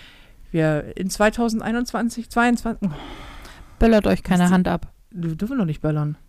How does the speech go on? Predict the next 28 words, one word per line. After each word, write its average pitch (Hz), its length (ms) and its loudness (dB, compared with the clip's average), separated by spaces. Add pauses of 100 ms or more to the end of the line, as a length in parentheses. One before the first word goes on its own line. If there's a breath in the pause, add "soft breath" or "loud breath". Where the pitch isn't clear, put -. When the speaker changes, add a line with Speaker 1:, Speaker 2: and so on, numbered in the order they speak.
(280)
Speaker 2:
Böllern 185 480 -4
darfst 302 280 -2
du, 185 60 -4
darfst - 260 -10
du 165 80 -4
nicht 170 180 -2
Speaker 1:
Ja, 151 60 -8
Speaker 2:
kaufen. 165 160 4
Speaker 1:
wenn 180 80 2
du 175 100 -2
was 160 220 -6
hast. 220 240 -4
Hast 180 100 -4
Speaker 2:
Ja. 240 100 -2
Speaker 1:
du 208 220 0
deinen 190 380 0
Keller 226 280 0
voller, 214 480 0
voller 202 200 -4
Knallzeugs? 202 420 -4
Speaker 2:
Nee, 160 120 -4
ich 160 100 -10
find 180 160 -6
Böllern 165 260 -12
doof. - 300 -14 (760 soft breath)
Speaker 1:
Ich - 140 -8
auch, - 180 -4
aber 175 320 0